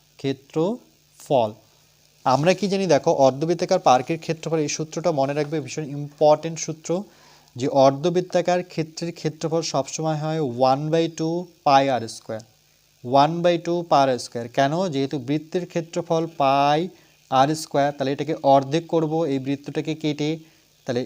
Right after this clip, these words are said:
এটাকে কি আসবে? অর্ধ মানেই সেটাকে ওয়ান বাই দুই দিয়ে গুণ করব, ভাগ করব। ওকে, তাহলে ওয়ান বাই দুই into কী দেখলাম?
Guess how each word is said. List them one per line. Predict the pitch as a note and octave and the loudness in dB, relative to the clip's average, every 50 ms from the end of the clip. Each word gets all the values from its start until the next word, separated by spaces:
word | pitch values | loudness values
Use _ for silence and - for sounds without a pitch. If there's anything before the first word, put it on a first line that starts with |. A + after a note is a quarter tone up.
| - C3+ | -6 -6
এটাকে | B2+ D3+ - - - - | -6 -8 -8 -10 -10 -4
কি | - D#3+ D#3 D3+ | -2 0 0 0
আসবে? | C#3+ - - E3 E3+ F3+ - - - C3+ C3 | 0 -2 -4 -4 -4 -4 -6 -4 0 2 4
অর্ধ | C3+ C3+ B2+ C3+ D#3 D#3 | 4 4 2 0 0 2
মানেই | D3+ D3 D#3 F#3 A3+ C4 - - | 2 0 0 -2 -2 -4 -6 -10
সেটাকে | - B2+ C#3 C3 D3 C#3 A#2+ | -8 -8 -4 -2 -2 -2 0
ওয়ান | A#2+ A#2+ A#2 A#2+ B2 | 0 -2 -2 -2 -4
বাই | C#3+ F3+ A3+ G#3+ D3+ A#2 | -4 -4 -4 -4 -6 -8
দুই | A#2+ A#2+ A#2 | -8 -6 -2
দিয়ে | C#3+ G3+ C4 C4+ F3 D3+ | 0 0 0 0 0 0
গুণ | E3 D#3+ C3 A2+ | -2 -2 -2 -4
করব, | A#2 G#2+ G2+ A2 A2 A2+ A2+ | -8 -10 -10 -10 -14 -12 -4
ভাগ | C3 D3+ D3 - - | -2 -2 -2 -2 -6
করব। | A2+ G#2 G2+ A2+ A2 _ _ _ _ _ - - _ _ _ _ _ _ _ - E3+ | -10 -10 -10 -14 -20 _ _ _ _ _ -20 -20 _ _ _ _ _ _ _ -8 -4
ওকে, | F3+ E3 D3 - | -4 -4 -4 -4
তাহলে | C3 B2+ B2+ B2 A#2 | -4 -4 -4 0 2
ওয়ান | B2+ B2+ C3 C3 C#3 D3 D3 | 2 2 2 2 -2 -4 -2
বাই | E3 E3+ F3 F3 D#3+ D3 D3 | 0 0 0 0 -2 -2 -2
দুই | D3+ C#3+ B2+ B2+ C#3 D#3 G3 A3+ - - _ _ _ _ _ _ _ - D3+ E3 | -2 -2 -2 -2 -4 -4 -6 -6 -10 -14 _ _ _ _ _ _ _ -8 -6 -6
into | F3 E3+ D#3 E3 D3+ D#3 F3+ E3 | -4 -6 -6 -6 -6 -6 -6 -6
কী | - - C#3+ | -6 -6 -6
দেখলাম? | D3 C3+ D3+ E3 F3+ | -4 -4 -2 -2 -4